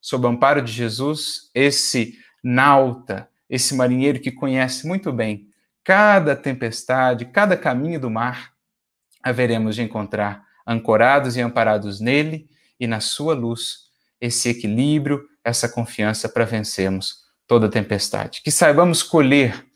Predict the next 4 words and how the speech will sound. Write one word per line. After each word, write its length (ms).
os 180
frutos, 720
as 340
experiências 1120